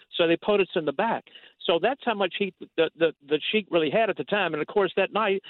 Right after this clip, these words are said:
on our way to Nashville, uh, I was, it was my turn to drive, so I had Bundy in the car, who I was managing, Jim Neidhart, and the Iron Sheik. So on the way out of town, of course,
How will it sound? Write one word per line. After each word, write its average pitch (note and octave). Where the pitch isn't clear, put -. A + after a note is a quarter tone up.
on E3
our E3+
way F#3
to E3
Nashville, D#3+
uh, C#3+
I D3+
was, E3
it D#3+
was -
my F3+
turn F#3+
to F3
drive, D#3
so E3
I D#3
had C#3+
Bundy E3+
in D3+
the D3
car, D3+
who D3+
I C#3
was C#3
managing, D3
Jim D#3+
Neidhart, E3
and D3
the D3
Iron D#3
Sheik. F#3+
So E3+
on D#3+
the D#3
way F3+
out F3
of D#3
town, F3+
of D3
course, -